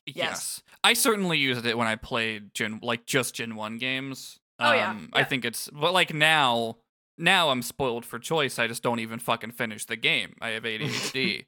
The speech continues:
Speaker 1: <laughs> Fair. Same.
Speaker 2: Uh, speaking of which, our next matchup is,
Speaker 1: <laughs>
Speaker 2: uh, Sandile, a
Speaker 1: <gasps>
Speaker 2: perfect little baby, uh, versus Meganium, uh, a
Speaker 1: Easy.
Speaker 2: mistake.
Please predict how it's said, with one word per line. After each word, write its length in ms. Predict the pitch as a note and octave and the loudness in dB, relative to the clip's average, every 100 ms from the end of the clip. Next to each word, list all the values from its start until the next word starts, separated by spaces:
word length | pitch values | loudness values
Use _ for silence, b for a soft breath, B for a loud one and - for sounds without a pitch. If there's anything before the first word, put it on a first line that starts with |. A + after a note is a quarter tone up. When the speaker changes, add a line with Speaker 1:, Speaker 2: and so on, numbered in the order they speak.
| _ | _
Speaker 1:
<laughs> 80 | |
Fair. 320 | - A#3+ F#3+ - _ - | 0 2 2 -4 _ -10
Same. 280 | G#3+ D#3 - _ _ | -8 -8 -10 _ _
Speaker 2:
Uh, 160 | C#3 C#3 | -12 -8
speaking 420 | - G#3+ G#3+ G3+ | -2 0 0 0
of 120 | D3 | 0
which, 200 | C3+ C#3 | 0 0
our 80 | D3+ | 2
next 240 | D#3+ E3+ - | 2 0 2
matchup 480 | E3 E3 - A#2 - _ _ - | 2 2 0 -2 -2 _ _ -2
is, 680 | C#3 C3 B2+ B2 A#2 - - | 4 4 4 2 -2 -6 -8
Speaker 1:
<laughs> 80 | - | 0
Speaker 2:
uh, 200 | C3+ C3 | 4 6
Sandile, 1080 | C3 - A#3+ A#3+ A#3+ G3+ G3+ G3+ G#3 G3 F#3+ _ _ _ - | 4 4 4 4 4 4 6 4 4 2 0 _ _ _ 0
a 160 | C#3+ F3+ | 2 4
Speaker 1:
<gasps> 300 | A4+ A4+ - | 4 4 6
Speaker 2:
perfect 420 | G#3 A#3 A#3+ A#3 | 6 6 2 2
little 320 | A3+ A#3 A#3+ | 4 4 4
baby, 840 | A3 C4 B3+ B3 A3+ A3 A3+ A3 - B B3 B3+ - | 6 6 6 4 4 6 4 2 -2 B -20 -6 4
uh, 540 | F3 F3 F3 F3 F3+ | 6 6 6 4 2
versus 440 | D#3 G3 G3+ A3+ F3+ | 2 0 2 0 2
Meganium, 1120 | F#3+ F3 G#3 G#3+ G#3 G3 F3+ E3+ E3 D#3+ D3+ D#3 | 0 4 4 4 4 4 6 4 2 -2 -4 2
uh, 640 | D3+ D3 D3 C#3+ C#3 C3 - C2 - | 4 6 4 4 4 2 -2 -16 -10
a 80 | - | 0
Speaker 1:
Easy. 80 | E3 | 2
Speaker 2:
mistake. 600 | F3+ G#3+ F#3 G#3+ F3+ - | 4 4 4 4 2 -6